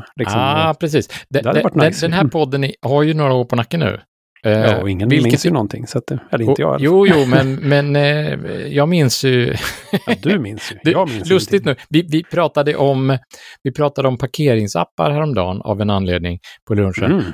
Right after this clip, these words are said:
Speaker 2: Och, och då, då så kom jag att tänka på bara häromdagen att, att för många år sedan, alltså nu är det ju verkligen många år sedan, då fanns det ett företag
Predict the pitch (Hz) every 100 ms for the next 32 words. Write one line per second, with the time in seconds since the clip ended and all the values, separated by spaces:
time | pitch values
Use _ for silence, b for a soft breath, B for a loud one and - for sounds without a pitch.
0 | - 120 - 131 - 110 110 135 156 -
1 | 120 117 123 139 143 - 131 - 135 127
2 | 135 - - - 143 127 107 - 131 104
3 | - 117 110 95 92 - b b _ -
4 | 120 98 95 92 101 143 127 92 87 101
5 | 95 - - - B B B - 196 -
6 | - - 117 101 107 131 95 87 - 90
7 | - - 98 95 98 117 104 113 107 -
8 | 85 82 - 95 85 85 - - 90 -
9 | B B - 95 120 95 98 - 107 87
10 | 90 90 92